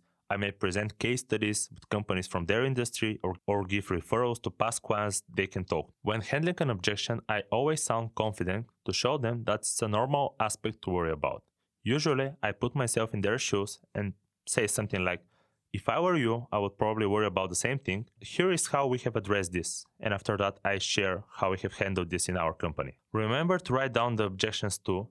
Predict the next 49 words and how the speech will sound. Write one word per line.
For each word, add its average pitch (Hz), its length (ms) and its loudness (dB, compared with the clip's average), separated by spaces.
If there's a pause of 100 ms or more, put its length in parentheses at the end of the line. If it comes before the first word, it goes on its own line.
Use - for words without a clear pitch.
(120)
to - 80 -4
refer 98 300 2
to 135 140 -2
your 110 140 2
notes 98 300 0
later 98 300 0
when 107 160 0
you 92 80 -2
start - 380 -2
working 101 280 -2
together. 80 400 -2 (360)
Sometimes 135 720 -2
you 110 160 0
wouldn't 151 340 2
be 135 100 4
able 117 240 0
to 104 100 -4
handle 120 320 0
some 185 220 0
objections 107 640 0
in 165 160 2
a 143 60 2
meeting, 90 400 -2 (340)
and 104 100 -2
that 113 180 -2
is 113 60 -4
perfectly 139 440 -2
fine. 87 300 -2 (400)
Get 131 200 -2
back 160 180 0
in 160 80 0
the 143 80 0
office, 135 500 -2
consult 123 380 -2
with 139 140 -6
your 135 100 2
team 127 240 -2
members, 104 500 0 (300)
and 101 160 -4
get 120 180 0
back 117 200 -2
to - 80 -4
the 95 160 -2
lead 98 180 -2
on 95 80 0
a 87 60 -2
phone 131 260 0
call, 110 340 -2
email, 98 460 0